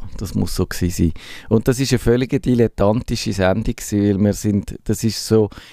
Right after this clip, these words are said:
irgendwie zweieinhalb Tage vorher haben wir uns entschieden, dass wir das machen und eben,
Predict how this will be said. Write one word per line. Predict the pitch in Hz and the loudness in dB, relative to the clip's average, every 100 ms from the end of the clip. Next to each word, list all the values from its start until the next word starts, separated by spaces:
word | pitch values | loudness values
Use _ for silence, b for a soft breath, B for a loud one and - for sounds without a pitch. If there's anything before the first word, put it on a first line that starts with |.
| B | B
irgendwie | 113 110 107 110 110 107 - - - | -4 -2 0 4 4 2 -2 -14 -8
zweieinhalb | - 110 113 127 117 117 - | -2 2 4 2 2 2 2
Tage | 110 104 - | 2 0 0
vorher | - 110 117 117 101 | 0 2 4 2 2
haben | 98 | 0
wir | 98 95 | 2 2
uns | 95 98 | 2 0
entschieden, | 95 - - 123 - | -4 -2 -2 0 0
dass | 95 - | -2 0
wir | 104 | 0
das | 95 90 | 0 0
machen | 95 95 - 117 - | 2 2 0 -2 -4
und | - 104 98 - - - - | -2 2 2 0 -14 -18 -2
eben, | 95 90 85 | 0 2 0